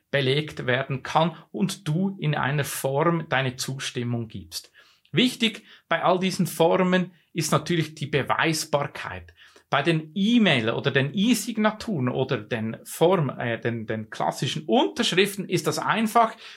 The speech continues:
Hier hast du Dokumente und eine geordnete Ablagestruktur. Für eine Firma oder für einen professionellen Bauherr oder, ähm, Immobilieninvestor,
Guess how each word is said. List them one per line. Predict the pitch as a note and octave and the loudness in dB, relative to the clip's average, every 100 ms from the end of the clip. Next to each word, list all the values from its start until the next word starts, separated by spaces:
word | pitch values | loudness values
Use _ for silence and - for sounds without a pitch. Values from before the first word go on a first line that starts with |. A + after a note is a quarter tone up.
| - | -20
Hier | - F#3+ | 0 4
hast | F3+ D#3 | 4 2
du | D3+ | -2
Dokumente | E3 - - C3 D3 G3 G3 | -4 -2 0 2 2 0 -2
und | D3+ C3 | -4 -2
eine | - A#2+ A2+ - - | -2 -4 -8 -14 -12
geordnete | - D#3 D3 D3 - A#2+ - A#2 - - _ - | -8 -4 -2 -2 -4 -8 -4 -6 -6 -14 _ 2
Ablagestruktur. | A#2 - C3 A#2+ A#2+ - A2 - _ - - C3 - - B2 F#2+ - _ _ _ _ _ _ _ _ | 4 4 2 4 4 0 -6 -10 _ -10 -2 -2 -2 -4 -4 -4 -10 _ _ _ _ _ _ _ _
Für | - D#3+ D3+ | 0 2 2
eine | C#3 C3 | 0 0
Firma | - - G#3+ A3 F#3 F3 E3+ E3 | -2 0 2 2 4 4 6 4
oder | C3 B2 | 2 -2
für | - C3+ | -4 -4
einen | B2 A2+ A2 | -2 -2 -4
professionellen | C3 - A2 - A#2+ B2 B2 | -8 -6 -6 -6 -4 -2 -2
Bauherr | G#2 E3 D#3+ B2 | -2 -2 0 0
oder, | A#2+ A#2 A#2 A#2 _ _ | 0 -4 -8 -10 _ _
ähm, | A#2+ A#2 | -8 -6
Immobilieninvestor, | A#2+ B2 B2 F3 G#3+ G3 F#3+ G3 G3+ - C3+ D#3+ | -6 -2 -2 -2 -4 0 0 0 -2 -2 0 0